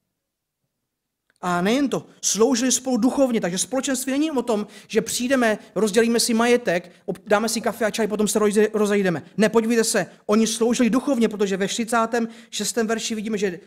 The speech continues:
zůstávali v chrámě. To bylo duchovní společenství. To nebyl jen kroužek, který se tak jako setkal, protože si chtěli navzájem pomoct. To nebyl jen sociální kroužek, ale ten kroužek byl, jak jsme viděli na začátku, složen, nebo řekněme, se odehrával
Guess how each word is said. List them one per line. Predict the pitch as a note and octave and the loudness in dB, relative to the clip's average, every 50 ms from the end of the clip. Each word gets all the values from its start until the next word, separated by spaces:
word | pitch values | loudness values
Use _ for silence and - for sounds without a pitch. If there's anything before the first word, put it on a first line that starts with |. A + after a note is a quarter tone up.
| - _ | -18 _
zůstávali | D3 C3+ - G3+ A#3 A3 - - A3 G#3+ A3 A3 A3+ | -6 -4 0 0 0 0 0 0 0 0 0 0 -2
v | A3 | -2
chrámě. | - A3 A3 A3 A3+ A#3 A3 F3 - - - _ _ _ _ _ _ | -2 -6 -6 -4 -4 -4 -4 -4 -6 -12 -20 _ _ _ _ _ _
To | A3+ | 2
bylo | G#3 A3 G#3 | 2 4 2
duchovní | F3 D3 D3 B3+ B3 - C4 C#4 B3 A#3 A#3+ | 2 2 2 2 2 2 -2 -2 -2 -2 -2
společenství. | - - - A3 G3+ G3 - F#3+ E3+ - - - C#3+ G#2 - _ _ _ _ _ _ _ - - _ | -4 -4 -4 -6 -6 -4 -4 -6 -6 -6 -8 -8 -10 -14 -16 _ _ _ _ _ _ _ -20 -4 _
To | A#3+ A#3 | 4 4
nebyl | B3+ D4 E4 | 4 4 4
jen | D#4+ D4 C4+ A#3 | 4 4 2 0
kroužek, | - A3 G#3+ A#3 B3+ D4+ C#4+ G3 G#3+ G#3+ G3+ G#3 - - - - _ _ | 0 0 2 2 2 2 2 2 2 2 0 0 -4 -12 -20 -20 _ _
který | - - A3+ G#3+ A3 | -6 -4 -2 -2 -2
se | A3+ A#3 A3 | -4 -4 -4
tak | A#3 A3 - A#3 | -6 -6 -4 -6
jako | A3 A#3 A3+ | -6 -6 -4
setkal, | - - B3 B3+ - - G#3+ G3+ | -2 -2 -2 -2 0 -2 -2 0
protože | G#3+ G#3+ G3 G#3+ G3+ | 0 -2 -2 -2 -2
si | - G#3+ | -4 -4
chtěli | - - G#3+ | -4 -4 -4
navzájem | G#3 G3+ F#3+ A3 G3+ G3+ F#3+ | -4 -2 -2 -2 -2 0 0
pomoct. | - A3 G3+ D#3+ D3 - - - - - - _ | 0 0 0 0 -4 -6 -10 -12 -18 -20 -4 _
To | B3 A#3+ | 2 4
nebyl | C4+ D4+ E4+ D#4+ | 4 4 4 4
jen | D4+ C4+ A3 - - - | 4 2 0 -2 -4 -8
sociální | - - - D4+ A#3+ - - C#4 A#3+ A#3 A#3 A#3 A3 | -6 -2 -2 -2 -2 -2 -2 -2 -2 0 0 -2 -2
kroužek, | A3+ G#3 A3+ A#3+ B3+ G#3+ G3+ E3 - - _ _ _ - - | 0 0 0 2 2 0 -2 -6 -10 -14 _ _ _ -4 -4
ale | F#3 G#3 | 0 2
ten | - G#3+ G#3+ | 2 2 2
kroužek | - A3+ B3 C#4+ C4 C4+ C4 G#3+ | 4 4 2 4 4 0 0 0
byl, | A3 B3 | 0 0
jak | A#3+ A#3+ | 0 0
jsme | B3 B3 | 0 -2
viděli | A#3 A#3 A#3+ | -2 0 0
na | A#3 A#3 | 0 -2
začátku, | A#3+ A#3 - A#3 A3 A3 - B3 G3 - - - - _ _ _ _ _ _ _ _ | -2 -4 -4 -4 -4 -6 -4 -6 -6 -6 -6 -14 -20 _ _ _ _ _ _ _ _
složen, | - - - - A#3+ B3+ C#4+ G#3+ A#3+ G#3+ F#3+ F#3 F3+ F3 - | -4 -4 -2 0 2 2 2 4 4 2 2 2 -2 -4 -4
nebo | F#3 F#3 G3+ G#3 | -2 0 0 0
řekněme, | G#3+ G#3 - A3+ A3 G3+ - - - - _ _ _ _ _ | 0 0 0 0 0 0 0 -4 -12 -20 _ _ _ _ _
se | - - - A#3+ - | -4 0 0 0 2
odehrával | - B3 C#4 B3+ A#3+ B3 A#3 A3+ A3+ G3+ | 2 2 2 2 2 2 2 2 2 0